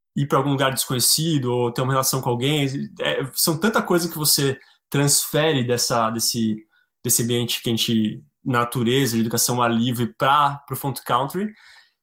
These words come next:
E nessas escolas, né, como a escola que eu trabalho, toda aula, toda reflexão no final do dia, no final do dia a gente fala, "Beleza, a gente aprendeu isso aqui, aqui.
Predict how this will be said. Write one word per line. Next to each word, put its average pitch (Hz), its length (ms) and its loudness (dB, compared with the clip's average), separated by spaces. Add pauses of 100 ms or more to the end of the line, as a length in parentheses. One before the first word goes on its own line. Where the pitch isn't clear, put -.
(160)
E 147 80 2
nessas 226 300 4
escolas, 170 580 2
né, 131 80 -4
como 135 160 -4
a - 20 -2
escola 131 220 -2
que 139 80 -6
eu - 20 -8
trabalho, 139 420 0 (140)
toda 196 420 2 (460)
aula, 147 460 2
toda 165 400 0
reflexão 147 640 0
no 147 80 -2
final 143 180 -4
do 120 100 -2
dia, 143 300 0
no 143 100 0
final 151 180 0
do 151 40 0
dia 160 80 2
a 160 40 0
gente 160 60 -4
fala, 147 160 2
"Beleza, 160 300 0
a - 20 -4
gente 123 160 -4
aprendeu 156 280 -2
isso 160 140 -2
aqui, 175 160 -4
aqui. 135 400 -2